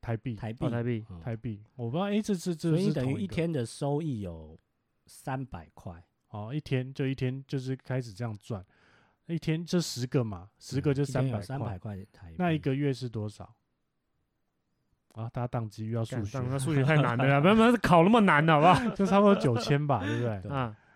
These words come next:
Speaker 1: 差不多九千啦。所以它就是变得有点像一个，呃，股息的那种感觉，不过它是每，每天会发。
Speaker 3: 那你这个币你可以随时卖吗？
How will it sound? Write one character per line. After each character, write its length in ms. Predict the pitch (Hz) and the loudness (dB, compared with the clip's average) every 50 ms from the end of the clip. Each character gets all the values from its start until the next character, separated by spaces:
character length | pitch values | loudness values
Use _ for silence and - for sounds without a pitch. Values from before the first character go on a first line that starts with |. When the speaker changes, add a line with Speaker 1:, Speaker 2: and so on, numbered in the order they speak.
| _ _ | _ _
Speaker 1:
差 140 | _ - 170 | _ -4 0
不 20 | |
多 100 | 170 180 | 0 0
九 220 | 175 - 143 113 101 | 0 0 -2 -4 -4
千 240 | - - 131 123 120 | -4 -4 -6 -4 -4
啦。 200 | 113 101 87 - _ _ _ _ _ _ | -4 -8 -8 -12 _ _ _ _ _ _
所 180 | _ - 214 240 | _ -2 -2 0
以 140 | 233 190 | 0 0
它 180 | 170 - 180 226 | -2 0 0 0
就 140 | 226 254 233 | 0 0 0
是 140 | 202 214 226 | 0 0 -2
变 260 | 190 - 233 208 185 | 0 0 2 2 2
得 100 | 165 156 | 2 2
有 160 | 143 147 170 | 2 2 2
点 180 | 170 151 127 113 | 2 0 -2 -2
像 280 | - - 180 160 151 151 | -2 -2 -2 0 0 -2
一 80 | 151 | -2
个， 300 | 143 147 135 123 117 110 _ _ _ _ _ _ _ _ | -2 -2 -2 -2 -4 -6 _ _ _ _ _ _ _ _
呃， 580 | - 127 120 113 113 107 107 101 104 104 107 110 _ | -14 -10 -8 -8 -8 -8 -8 -10 -12 -12 -14 -14 _
股 220 | - - 113 101 | -8 -6 -4 -4
息 380 | 101 - - - - 101 95 110 | -4 -4 -4 -6 -6 -6 -6 -2
的 100 | 123 139 | -2 0
那 120 | 131 139 | 0 0
种 120 | 135 127 120 | -2 -4 -4
感 180 | - 101 90 | -6 -8 -10
觉， 240 | 85 - - 95 90 90 95 | -10 -16 -20 -20 -20 -12 -8
不 60 | 113 | -4
过 100 | 131 151 | -4 -2
它 120 | - 160 | -2 -2
是 120 | 156 - 170 | -2 -2 -4
每， 260 | 151 127 110 95 98 | -4 -4 -4 -6 -8
每 180 | 101 101 92 92 | -10 -12 -12 -8
天 200 | - 120 120 120 | -6 -6 -4 -4
会 100 | 123 107 | -4 -6
发。 380 | - _ - 95 90 90 - _ _ _ _ - | -8 _ -14 -14 -14 -14 -18 _ _ _ _ 0
Speaker 3:
那 120 | 220 226 | 2 2
你 140 | 190 156 135 | 2 2 2
这 80 | 156 | 2
个 80 | 202 180 | 2 2
币 200 | 156 190 190 170 | 4 4 2 2
你 100 | 147 131 | 2 2
可 80 | 131 147 | 2 2
以 60 | 139 | 0
随 140 | 120 127 123 | 0 -2 -6
时 180 | 110 123 123 | -6 -6 -6
卖 220 | 120 127 123 117 110 | -6 -6 -6 -6 -8
吗？ 220 | 107 101 104 | -10 -14 -16